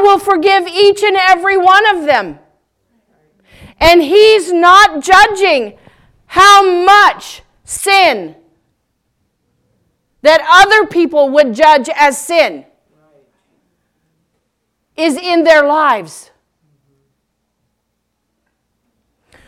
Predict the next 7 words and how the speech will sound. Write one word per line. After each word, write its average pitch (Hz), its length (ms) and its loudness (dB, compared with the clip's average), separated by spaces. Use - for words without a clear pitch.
But 302 360 0
when 330 360 -2
we 392 380 2
give 392 380 -4
ourselves, 349 1300 0
this 359 220 -6
was 277 320 -6